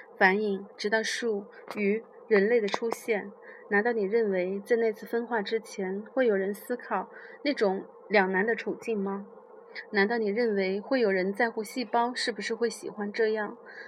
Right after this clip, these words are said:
你认为会有人对生命的饥饿、寒冷和它的不幸感到惊奇？我怀疑，即使有人已经存在，比如一个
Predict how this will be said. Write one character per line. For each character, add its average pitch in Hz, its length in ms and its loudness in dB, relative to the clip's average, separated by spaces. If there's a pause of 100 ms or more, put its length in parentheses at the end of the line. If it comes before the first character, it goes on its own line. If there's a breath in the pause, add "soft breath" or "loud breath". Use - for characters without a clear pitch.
(100)
你 254 100 2
认 269 260 6
为 208 220 4
会 285 220 4
有 240 100 6
人 196 160 4
对 233 140 0
生 262 200 -2
命 254 140 0
的 196 100 2
饥 240 280 -4
饿、 214 400 -6
寒 196 280 2
冷 214 240 0 (300 loud breath)
和 240 100 -2
它 262 120 6
的 240 100 6
不 185 180 -4
幸 240 240 -4
感 202 140 2
到 190 100 -2
惊 240 240 -4
奇？ 196 400 -8 (200)
我 196 100 0
怀 190 240 2
疑， 208 320 -2 (380 loud breath)
即 247 160 0
使 254 220 2
有 196 180 4
人 185 360 2
已 208 80 -2
经 202 140 -4
存 190 300 -4
在， 208 340 0 (240)
比 208 80 2
如 196 180 4
一 202 200 -2
个 220 320 0